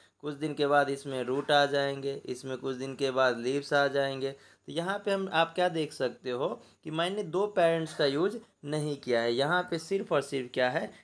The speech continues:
एक ही पेरेंट्स का यूज़ हो रहा है। तो इस टाइप के रिप्रोडक्शन को हम क्या बोलते हैं, asexual, क्योंकि इसमें कोई भी सेक्स ऑर्गन जो है इन्वॉल्व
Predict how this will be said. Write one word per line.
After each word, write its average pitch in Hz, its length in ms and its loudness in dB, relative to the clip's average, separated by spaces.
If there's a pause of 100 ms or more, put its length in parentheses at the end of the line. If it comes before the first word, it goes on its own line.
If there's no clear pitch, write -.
(120)
एक 156 180 -6
ही 175 120 -2
पेरेंट्स 117 460 -2
का 120 120 -4
यूज़ 113 280 -4
हो 113 120 -4
रहा 110 220 0
है। 113 140 -2
तो - 340 -16
इस 190 240 -4
टाइप 175 240 0
के 151 80 -2
रिप्रोडक्शन 131 640 -2
को 123 100 -6
हम 120 120 -6
क्या 117 140 2
बोलते 117 240 0
हैं, 175 140 -4
asexual, 120 560 -2
क्योंकि 143 220 -4
इसमें 143 460 -6
कोई 156 240 -6
भी 160 140 -6
सेक्स 143 360 -4
ऑर्गन 120 400 0
जो 117 100 -2
है 117 120 -2
इन्वॉल्व 123 420 0